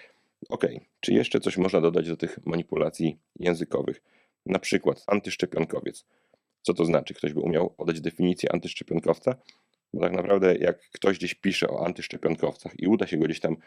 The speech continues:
przycisnąć, złapać i napisać, „Dobra, podaj definicję”, to on nie wie, co to jest, kto to jest antyszczepionkowiec. Bardzo konkretnie. To jest etykietka błyskawicznie zawężająca całą rozmowę, dyskusję. Jest super etykietka. Oni są w tym mistrzami. Gdybym chciał mnożyć przykłady,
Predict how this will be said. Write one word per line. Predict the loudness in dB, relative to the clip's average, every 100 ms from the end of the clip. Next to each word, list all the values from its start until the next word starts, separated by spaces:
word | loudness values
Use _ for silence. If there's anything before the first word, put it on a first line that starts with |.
| -20 _
przycisnąć, | -6 0 -2 0 -4
złapać | 0 2 2 0 -4
i | -4 -2
napisać, | -2 -4 -2
„Dobra, | -2 0
podaj | -2 0 0
definicję”, | 0 0 0 -4 -10
to | -2
on | 0
nie | 0 0
wie, | -4 _
co | -10
to | -4
jest, | -4 -2
kto | -2
to | -2
jest | -4
antyszczepionkowiec. | -8 -8 -10 -10 -10 -6 -6 -8 _ _ _ _ _ _ _ _ _ _
Bardzo | -2 0
konkretnie. | 0 0 -2 -4 -12 -14 _
To | -10
jest | -8
etykietka | -4 -2 0 -2 -4 -6 2
błyskawicznie | 2 2 0 -2 0 0
zawężająca | 0 2 0 4 6 6 2 -6 -14 _ -20 -20 _ _
całą | 2 2
rozmowę, | 2 2 4 4
dyskusję. | 0 -4 0 0 4 0 0 _ _
Jest | -8 -8 -8
super | -6 -2 -2
etykietka. | -4 -4 -6 -6 -8
Oni | -4 0
są | 0
w | 0
tym | 0
mistrzami. | 0 -2 -2 0 0 -2 -6 _ _ -8
Gdybym | 0 0
chciał | 2 4
mnożyć | 4 2 -2
przykłady, | -8 -2 2 2